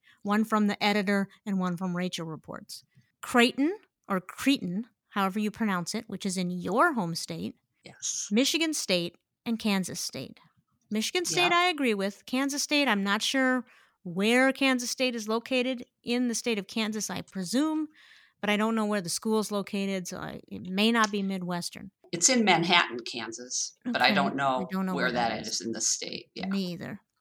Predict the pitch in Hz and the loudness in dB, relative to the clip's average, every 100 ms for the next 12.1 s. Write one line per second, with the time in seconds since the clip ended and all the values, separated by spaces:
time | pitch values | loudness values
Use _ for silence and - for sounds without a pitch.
0 | _ _ _ - - 175 190 190 170 156 | _ _ _ -8 8 10 10 6 2 2
1 | 117 113 170 135 202 151 - 110 - - | 2 4 4 4 4 0 -4 -10 -14 -18
2 | _ 226 247 240 269 254 185 - - _ | _ -2 0 2 0 0 -6 -12 -16 _
3 | - 226 208 - _ - - - - 285 | -10 -6 -6 -8 _ -20 -20 -6 2 4
4 | 359 359 247 220 220 202 190 190 190 - | 4 0 2 2 2 -2 2 2 2 -4
5 | - - 277 - 320 262 185 - - 240 | -8 0 0 2 0 0 -2 -2 -2 0
6 | 285 285 262 254 - 202 - - 254 262 | 2 4 4 4 0 -4 -6 -4 0 2
7 | 269 294 285 262 - _ _ _ _ - | 4 2 0 -2 -12 _ _ _ _ -8
8 | 233 240 220 220 226 220 220 196 - - | -4 -2 0 2 2 0 -2 -2 -6 -2
9 | 220 226 190 185 180 185 240 269 _ _ | -2 -2 -2 -2 0 -2 -4 -6 _ _
10 | _ _ 233 226 220 220 240 240 233 190 | _ _ -2 0 0 -2 -2 -2 -2 -2
11 | 190 190 185 208 208 208 - 233 - - | 0 0 -2 -4 -2 -4 -6 -10 -10 -10